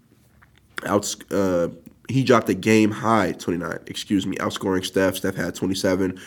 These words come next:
He had a seven, twenty-seven point triple-double. Um, Ja Morant came, came up really big in the clutch. So, you know, it's great, great to see that this, um, Grizzlies team is, like, rounding out to shape.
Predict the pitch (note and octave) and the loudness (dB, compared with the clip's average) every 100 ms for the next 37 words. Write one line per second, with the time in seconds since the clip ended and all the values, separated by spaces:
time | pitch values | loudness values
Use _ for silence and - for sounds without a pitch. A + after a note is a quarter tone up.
0 | - - A2+ G2 - A2 G2 - - B2 | -20 0 2 2 0 0 0 -6 0 2
1 | A2+ G#2 F#2+ G2 F#2+ F#2+ - - G#2 G#2 | 4 2 0 -2 -4 -8 -10 -2 -2 0
2 | G2+ G2 - - - - _ - F2+ F#2 | -4 -6 -16 -20 -20 -20 _ -4 -2 0
3 | F2+ F#2 F2+ E2+ - _ - - G#2 G2+ | 0 -2 -4 -8 -16 _ -8 0 2 4
4 | G2+ G2+ - F#2+ F2+ - - G#2 G2+ F2 | 2 2 0 0 0 -6 -2 0 2 -2
5 | - _ - G2 G2 A#2+ G#2+ G2+ G2+ G2+ | -8 _ -14 0 6 8 8 4 4 2
6 | F#2 - G#2 F#2+ - - - E2+ D#2 E2+ | -2 -2 2 2 0 -6 -4 -4 -4 -8
7 | - - - _ F#2 F2 D#2 G2+ - - | -14 -20 -20 _ -6 -4 -2 -4 -4 -10
8 | _ _ B2 B2 A2 C3+ E3+ E3 D#3 D3+ | _ _ 4 6 6 4 4 -2 0 0
9 | C3+ C3 C3 - A#2 A2 G2+ G2+ C3 B2+ | 2 -2 -2 0 0 0 -2 2 2 2
10 | A2 - G2+ G2+ G2+ F#2 - - - - | -4 -2 -2 -2 -2 -4 -6 -18 -20 -4
11 | F#2+ A2 A2+ G#2+ G#2+ G2+ - B2+ - B2 | 4 6 6 4 4 2 -2 -2 2 2
12 | G#2 - | 0 -4